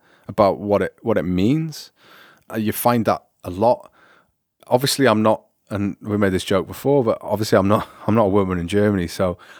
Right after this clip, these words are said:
I can only give my perspective as a man living in Germany. I'll tell you this, and this has been my experience of parenting, everything seems set up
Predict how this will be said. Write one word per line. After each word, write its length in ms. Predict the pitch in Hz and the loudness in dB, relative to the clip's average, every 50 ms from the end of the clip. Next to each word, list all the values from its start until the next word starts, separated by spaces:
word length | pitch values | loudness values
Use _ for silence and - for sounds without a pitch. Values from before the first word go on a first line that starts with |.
| - - | -6 -2
I 100 | 110 117 | -2 0
can 160 | - - 120 | 0 2 2
only 240 | 101 95 95 92 87 | 2 2 0 -2 -2
give 220 | - 98 92 85 | 0 0 0 0
my 240 | 92 90 90 87 85 | 0 0 0 0 0
perspective 640 | - - - - - - 95 90 - - - 85 92 | -4 -8 -12 -6 -4 -4 -4 -4 -4 -8 -8 -6 -6
as 80 | 90 | -6
a 60 | 92 | -6
man 360 | 85 87 90 92 92 90 87 85 | -6 -4 -2 0 0 0 0 -2
living 320 | 85 85 82 85 85 82 | -4 -6 -6 -6 -6 -6
in 120 | 82 82 | -6 -8
Germany. 540 | 82 - 95 95 92 90 101 101 - 135 120 - _ - - - - - - - | -6 -4 -2 -2 -2 -2 -4 -6 -8 -8 -10 -14 _ -20 -20 -20 -20 -20 -12 -10
I'll 60 | - | -8
tell 260 | - - - 147 156 | -6 -2 0 2 2
you 80 | 147 123 | 2 2
this, 420 | 117 127 120 - - - - - - _ | 2 2 0 0 -4 -8 -12 -14 -14 _
and 120 | - 101 101 | -4 -2 0
this 140 | 113 - - | 0 0 -2
has 80 | 98 | -4
been 180 | - - 101 95 | -2 -2 0 2
my 180 | 95 98 104 | 2 2 2
experience 640 | 101 - - - - - 101 101 98 92 87 - - | 0 -2 -6 -10 -6 -4 -2 -2 -2 -4 -6 -8 -10
of 40 | 92 | -8
parenting, 600 | - 95 95 95 92 90 - 95 - - 110 - - _ - - - - - - - - - - - - - _ - _ _ _ _ _ _ _ - | -6 -4 -2 -2 -4 -4 -6 -8 -8 -8 -10 -12 -14 _ -20 -20 -20 -20 -20 -20 -20 -20 -20 -20 -20 -20 -20 _ -20 _ _ _ _ _ _ _ -4
everything 480 | - 123 131 131 143 131 - 156 139 | -2 -2 0 0 -2 0 0 0 -2
seems 460 | - - - - 120 117 110 104 98 - | 0 -2 -2 0 2 2 2 2 0 -2
set 300 | - - - - 104 - | -4 -4 0 0 0 0
up 360 | 110 110 113 - - _ - | 0 0 -2 -2 -6 _ -20